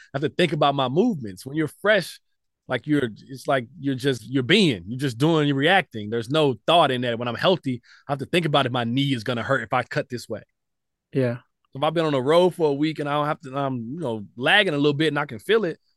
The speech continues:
Speaker 1: not thinking as sharply.
Speaker 2: What have you seen from the Raptors defense over the past little while? There's been a bit of a dip, uh, I suppose you could say, a decline in, um, the consistency within you know, each game by game,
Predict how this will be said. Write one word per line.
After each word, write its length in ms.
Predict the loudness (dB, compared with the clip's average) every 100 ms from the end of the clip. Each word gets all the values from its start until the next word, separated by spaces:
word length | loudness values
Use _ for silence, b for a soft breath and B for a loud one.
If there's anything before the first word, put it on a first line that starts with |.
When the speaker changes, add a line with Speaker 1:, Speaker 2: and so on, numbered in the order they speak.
| -10
Speaker 1:
not 180 | -10 0
thinking 340 | 2 2 -2 -2
as 180 | -2
sharply. 460 | 0 0 0 -2 -16 _ _ _ _ _ _ _
Speaker 2:
What 120 | 0
have 80 | 4
you 80 | 2
seen 320 | 4 4 4
from 120 | 4 2
the 60 |
Raptors 500 | 4 2 0 -4 -4
defense 600 | -2 -2 0 2 2 2
over 140 | 0 0
the 80 | 0
past 340 | 0 0 0
little 240 | 2 4
while? 480 | 4 2 2 0 -2
There's 200 | -4 -4 2
been 160 | 2
a 40 | 4
bit 180 | 4 4
of 100 | 0
a 140 | -6
dip, 420 | -4 0 0 -2
uh, 200 | -4 -4
I 80 | -4
suppose 440 | -6 0 4 4 4
you 40 |
could 160 | -4 0
say, 220 | 4 4
a 40 |
decline 640 | 4 -2 -4 0 0 0 -4
in, 420 | -4 -2 0 0
um, 400 | -2 -4 -4 -6 B B B B
the 420 | 0 2 4 2 -2
consistency 800 | -6 -2 -2 -2 -6 -2 0 2
within 500 | 0 -2 -2 -2 -6 _ -4
you 120 | 0
know, 200 | 0 -4 -6
each 220 | -4 -2
game 260 | 2 2 4
by 140 | 2
game, 520 | 2 0 0 -2 -6